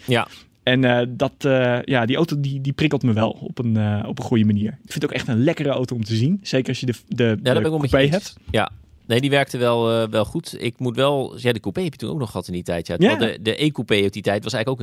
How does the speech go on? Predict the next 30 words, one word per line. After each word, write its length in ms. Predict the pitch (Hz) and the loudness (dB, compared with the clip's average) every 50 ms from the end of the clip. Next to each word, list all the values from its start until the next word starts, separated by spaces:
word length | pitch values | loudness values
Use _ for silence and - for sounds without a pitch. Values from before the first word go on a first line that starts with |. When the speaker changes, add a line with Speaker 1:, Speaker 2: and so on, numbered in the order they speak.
| 98 - | -4 -4
Speaker 1:
een 100 | 95 87 | -4 -4
C-klasse. 320 | - - 82 82 - - | -4 -6 -8 -8 -8 -8
Dus 100 | 85 90 | -2 2
Speaker 2:
Ja, 60 | 160 | 4
Speaker 1:
dat 80 | 202 214 | 4 4
Speaker 2:
dat 100 | 202 196 | 4 4
Speaker 1:
is 60 | 131 | 2
heel 40 | 113 - | 2 2
Speaker 2:
klopt. 120 | 156 120 | 2 0
Speaker 1:
verwarrend. 320 | 113 123 110 90 87 - 143 | 0 0 0 0 -2 0 0
Speaker 2:
Dat 120 | 156 151 | 2 2
was 100 | 180 165 | 4 6
een 60 | 170 | 6
hele 160 | 170 196 214 196 | 8 8 6 6
rare 220 | 175 180 175 160 | 6 4 4 4
combinatie. 520 | - 175 160 156 160 170 160 147 - - 117 | 4 4 4 6 6 6 6 4 2 2 4
Maar 120 | 123 127 | 4 4
je 60 | 135 | 4
kreeg 180 | 131 160 151 131 | 4 2 4 4
na 200 | 151 160 190 226 | 6 6 6 4
de 80 | 220 | 2
facelift 380 | - - 196 185 - 170 147 - | 4 4 4 4 6 4 2 2
van 120 | - 147 | 0 -2
de 160 | 127 - - 180 | 0 2 2 2
C-klasse 280 | 196 220 214 208 - 220 | 2 2 0 0 0 -2
kreeg 180 | - - 165 - | -2 -2 -2 0
je 80 | 156 | 0
ook 80 | 156 147 | 2 2
een 120 | 151 127 | 2 0
coupé. 440 | - 131 123 - 185 143 117 123 151 | 0 0 2 4 4 4 4 2 0